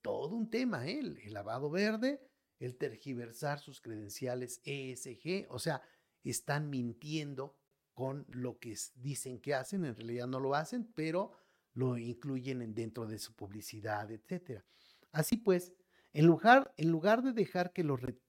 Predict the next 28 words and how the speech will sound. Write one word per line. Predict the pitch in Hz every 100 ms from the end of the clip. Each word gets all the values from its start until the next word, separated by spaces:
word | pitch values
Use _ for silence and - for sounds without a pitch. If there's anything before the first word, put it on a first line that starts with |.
| - -
requisitos | 135 - 131 180 180 156 -
E | 147 156
S | 156 -
G, | 135 - 151 120 _ _ _ _ _ -
tal | 160 175
y |
como | - 135 110
se | - 120
entienden | 110 - 143 160 165 135
actualmente, | 104 - 139 135 131 120 - - - _ _
fueran | 160 190 226
el | 196 131
escenario | - 120 131 143 147
fantasma, | 160 151 160 135 - 135 - _ _ _ -
la | 131
empresa | 135 135 156 147 - 160 -
planteó | 123 117 - 147 151 170 - _ _
preguntas | 127 117 123 123 123 117
sobre | - 120 117
el | 117
futuro, | 151 - 220 202 _ _ _ _ _ -
y | - 139
más | 131 -
en | 175
general | - 180 175 160 165
sobre | 147 120 113
el |
contexto | - 117 - 143 - 156 151